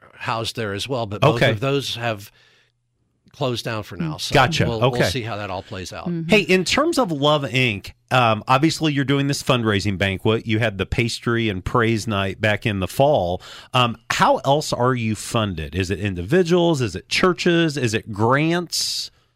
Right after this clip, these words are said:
Speaker 1: The typical year, about forty percent of our funding comes from the fundraisers.
Speaker 2: Okay. Okay.
Speaker 1: We have about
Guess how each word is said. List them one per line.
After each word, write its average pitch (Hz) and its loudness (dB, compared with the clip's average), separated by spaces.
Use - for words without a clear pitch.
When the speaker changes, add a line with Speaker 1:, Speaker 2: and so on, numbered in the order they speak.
Speaker 1:
The 151 -2
typical 202 -2
year, 151 -2
about 135 -4
forty 175 -4
percent 165 -4
of 143 -4
our 139 -2
funding 131 -4
comes 117 -6
from 110 -8
the 104 -6
fundraisers. 82 -6
Speaker 2:
Okay. 101 0
Okay. 101 0
Speaker 1:
We 135 -6
have 131 -4
about 123 -4